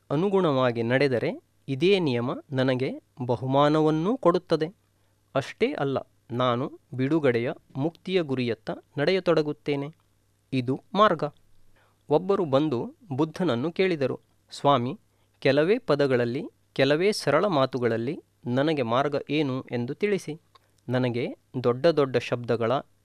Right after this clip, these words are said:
ದರ್ಶನಶಾಸ್ತ್ರ ಅರ್ಥವಾಗುವುದಿಲ್ಲ." ಬುದ್ಧ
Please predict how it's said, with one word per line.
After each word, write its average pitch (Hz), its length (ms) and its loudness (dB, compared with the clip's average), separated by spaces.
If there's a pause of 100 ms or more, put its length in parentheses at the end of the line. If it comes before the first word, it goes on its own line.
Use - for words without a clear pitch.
(140)
ದರ್ಶನಶಾಸ್ತ್ರ 143 840 -2
ಅರ್ಥವಾಗುವುದಿಲ್ಲ." 156 1000 -2 (520)
ಬುದ್ಧ 123 400 -2